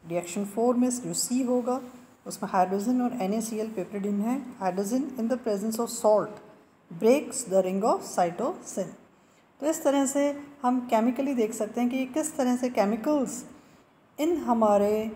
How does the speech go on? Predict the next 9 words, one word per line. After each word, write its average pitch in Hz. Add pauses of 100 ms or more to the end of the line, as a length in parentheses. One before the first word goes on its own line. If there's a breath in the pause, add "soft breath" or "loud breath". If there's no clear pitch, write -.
(360)
purines 247
और 202
pyrimidines 262
के 220
साथ 180
में 190 (420)
किस 262
तरह 202
से 220